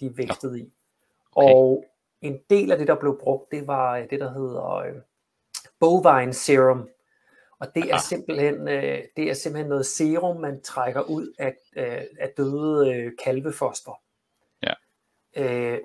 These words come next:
Speaker 1: rimelig klamt. Så, så
Speaker 2: Ja.
Speaker 1: det her produkt, det vil på ingen måde være vegansk.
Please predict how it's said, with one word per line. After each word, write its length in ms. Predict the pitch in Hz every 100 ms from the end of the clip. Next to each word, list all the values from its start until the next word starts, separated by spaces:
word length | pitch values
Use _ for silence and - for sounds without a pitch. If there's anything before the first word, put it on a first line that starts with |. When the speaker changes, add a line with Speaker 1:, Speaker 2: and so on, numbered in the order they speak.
| - -
Speaker 1:
rimelig 360 | 180 185 190
klamt. 180 | - - - _ _ _ _ -
Så, 240 | - -
så 140 | - -
Speaker 2:
Ja. 140 | -
Speaker 1:
det 40 | 160
her 120 | 175
produkt, 380 | 180 170 160 -
det 120 | 156
vil 140 | 151 143
på 80 |
ingen 180 | 147 165
måde 200 | 147 139
være 180 | 131 123
vegansk. 500 | 123 135 123 135